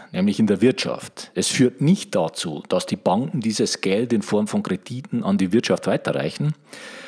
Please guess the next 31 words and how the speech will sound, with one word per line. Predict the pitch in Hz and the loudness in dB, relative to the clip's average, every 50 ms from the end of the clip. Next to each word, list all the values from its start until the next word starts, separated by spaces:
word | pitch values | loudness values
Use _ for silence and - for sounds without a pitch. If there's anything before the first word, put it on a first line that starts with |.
| - - - - - - - | -20 -20 -20 -20 -20 -16 -8
Äh, | - - 95 | -4 -4 -2
stattdessen | 110 - 120 101 - 127 - - 135 | 2 2 2 4 4 2 2 2 0
sucht | 110 - 151 151 - | 2 2 0 0 0
sich | - 147 - | -4 -4 -2
das | - 127 - - - | -2 -2 -2 -2 0
Geld | - 104 104 127 147 - - | 2 2 2 2 2 0 0
einen | 131 123 127 117 107 95 85 | 2 4 4 4 4 4 4
Weg | 101 107 131 156 - - | 4 4 2 2 0 0
in | 139 127 113 | 0 0 2
verschiedene | - 123 117 - - 139 135 - 139 139 127 - - | 2 2 2 2 0 -2 -2 0 2 2 2 2 0
Assetklassen | - 135 - - - - - - - - 82 - - - - 127 | -2 -2 -2 0 -2 -4 -4 -4 -4 -2 -2 0 -2 -2 -2 -2
und | 120 104 101 | -2 0 2
wirkt | 107 117 139 - - - | 4 4 4 2 0 0
dort | - 107 113 151 - | 2 2 2 2 0
inflationär. | - - 117 110 - 113 107 104 - - 113 107 107 107 101 85 67 - - - - - - _ - | -4 -4 -4 -2 0 0 0 0 0 0 2 2 4 4 2 2 0 -2 -6 -10 -14 -20 -20 _ -10
Das | - - | -6 -2
heißt, | - 180 190 - | 0 0 0 0
es | - 104 | -2 -2
fließt | - - 120 139 135 - - | -2 -2 -2 -2 -2 -2 0
zurzeit | - 120 98 - - - 104 90 92 107 139 151 - - - - | 2 2 2 2 0 0 2 2 2 0 -2 -2 -6 -10 -12 -6
in | - - - | -4 -2 0
Aktien, | - 208 - - - - - 151 170 175 170 180 | 0 0 0 -2 -4 -2 0 0 0 0 -2 0
es | 110 101 | -2 -2
fließt | - - - 113 117 - - | -2 0 2 0 2 2 2
in | 107 104 | 2 2
Immobilien | 98 110 101 98 90 - 98 113 143 175 175 190 202 208 208 - - - - - - - - - - - - - - - - - _ | 4 4 4 2 2 2 2 2 2 2 2 4 2 2 0 -2 -10 -20 -20 -20 -20 -20 -20 -20 -20 -20 -20 -20 -20 -20 -20 -8 _
und, | - 147 170 180 | 4 4 6 6
so | 170 156 135 | 6 6 6
wie | 127 | 6
es | 120 107 - - | 4 4 2 2
aussieht, | 85 87 110 - - - - 160 139 131 - - | 2 2 2 2 0 -2 -2 0 0 0 0 -4